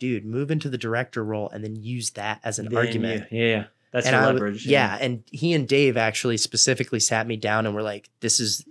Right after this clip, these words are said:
Speaker 1: the best way for you to get into the program." 'Cause once I did the scene,
Speaker 2: Yeah.
Speaker 1: I was f-, in love with the program
Speaker 2: Yeah,
Speaker 1: after
Speaker 2: yeah.
Speaker 1: working and doing the
Speaker 2: Totally,
Speaker 1: project.
Speaker 2: yeah, yeah.
Speaker 1: I was like, "This is what I wanna do. Fuck lighting."
Speaker 2: Yeah.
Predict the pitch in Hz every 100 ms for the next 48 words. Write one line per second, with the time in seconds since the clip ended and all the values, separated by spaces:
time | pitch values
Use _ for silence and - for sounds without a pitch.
0 | - 117 - 113 - 120 110 - 110 -
1 | 117 110 104 110 120 117 110 104 - 131
2 | 151 156 151 131 113 - - 180 123 107
3 | 110 _ 131 135 135 139 139 127 131 120
4 | - 135 135 127 120 107 - 147 131 107
5 | 104 131 135 127 127 131 131 120 117 113
6 | 120 117 - 139 139 123 123 156 151 127
7 | - - - 120 95 175 202 135 123 113
8 | 110 104 - - - 104 95 87 _ 147
9 | 135